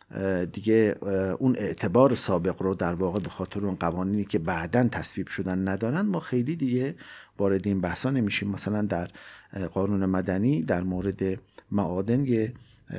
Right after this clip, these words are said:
قواعدی گفته شده، ولی بعداً با تصویب قانون معادن در واقع، اه، اکثر معادن دیگه، اه، جزو اموال دولت هست و نمی‌شود که اونها رو حیازت کرد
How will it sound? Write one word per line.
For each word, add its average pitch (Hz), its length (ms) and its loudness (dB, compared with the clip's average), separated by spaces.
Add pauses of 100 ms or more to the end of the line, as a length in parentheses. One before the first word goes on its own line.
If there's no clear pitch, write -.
قواعدی 101 440 0
گفته 123 500 -4
شده، 127 320 -2
ولی 120 180 2
بعداً 104 380 4
با 127 160 2
تصویب - 480 -2
قانون 95 440 0
معادن 92 480 -2
در 101 160 -2
واقع، 101 360 -2 (460)
اه، 95 160 -4 (100)
اکثر - 460 4
معادن 110 380 6
دیگه، 113 520 2
اه، 92 220 -4
جزو 104 520 0 (380)
اموال 92 380 2
دولت 101 520 0
هست - 380 -8
و 90 200 -4 (360)
نمی‌شود 98 580 4
که - 100 -6
اونها 90 300 -4
رو 92 100 -2
حیازت 95 540 -4
کرد 92 400 -4